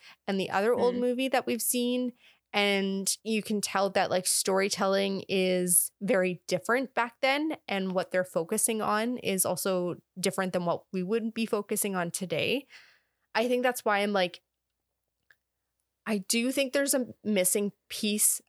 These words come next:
Speaker 1: adding the prince in. I actually think the prince is probably just as important as the other two characters because he's the one who comes in and saves the fucking day. Like,
Speaker 2: <laughs>
Speaker 1: he's the one who only wakes up Snow White.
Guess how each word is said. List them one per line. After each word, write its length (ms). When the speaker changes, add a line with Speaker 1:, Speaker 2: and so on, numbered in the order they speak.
Speaker 1:
adding 340
the 60
prince 420
in. 340
I 100
actually 340
think 280
the 80
prince 340
is 80
probably 520
just 280
as 160
important 380
as 140
the 120
other 220
two 180
characters 560
because 320
he's 240
the 80
one 160
who 80
comes 300
in 60
and 120
saves 240
the 80
fucking 380
day. 260
Like, 220
Speaker 2:
<laughs> 300
Speaker 1:
he's 420
the 140
one 640
who 220
only 320
wakes 300
up 100
Snow 280
White. 640